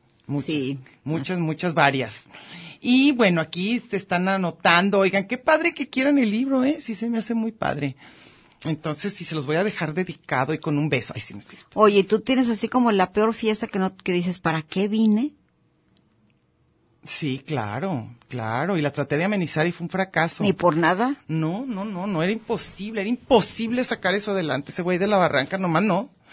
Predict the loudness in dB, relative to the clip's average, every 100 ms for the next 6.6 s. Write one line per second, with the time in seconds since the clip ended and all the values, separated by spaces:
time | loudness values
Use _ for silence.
0 | -18 -16 -14 0 2 6 6 6 6 6
1 | 8 8 8 6 6 6 8 10 8 6
2 | 2 -2 -4 -4 -2 -2 0 0 2 2
3 | 4 2 2 -2 -4 -2 -2 0 2 2
4 | 0 -4 -4 0 2 6 10 10 12 10
5 | 12 12 12 12 12 12 12 12 12 12
6 | 12 12 12 10 8